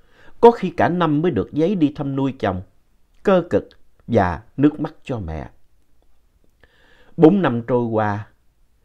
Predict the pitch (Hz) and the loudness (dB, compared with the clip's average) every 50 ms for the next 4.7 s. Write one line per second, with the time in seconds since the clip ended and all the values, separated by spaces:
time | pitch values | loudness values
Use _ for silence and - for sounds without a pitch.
0 | _ - - - 143 143 139 135 139 135 151 170 180 180 - 226 220 139 107 - | _ -20 -2 4 6 6 6 6 4 4 4 4 2 4 2 0 2 2 2 0
1 | - 110 110 104 104 101 90 - _ _ _ _ _ _ _ _ _ - 123 120 | 0 0 0 0 0 0 -4 -6 _ _ _ _ _ _ _ _ _ -2 0 2
2 | 107 104 98 127 156 160 170 180 196 - - - 98 - 117 135 156 151 143 139 | 2 4 2 2 0 0 -2 -4 -4 -4 -6 -6 -6 -6 -4 -2 0 2 2 2
3 | 120 104 87 87 87 - - - - - 120 101 98 87 92 92 98 - 87 - | 2 0 0 0 0 -2 -6 -12 -10 -6 -4 -4 -4 -4 -6 -6 -6 -6 -6 -8
4 | - - 107 95 87 87 - - - 101 101 95 85 | -6 -6 -6 -6 -4 -6 -8 -6 -4 -4 -4 -4 -4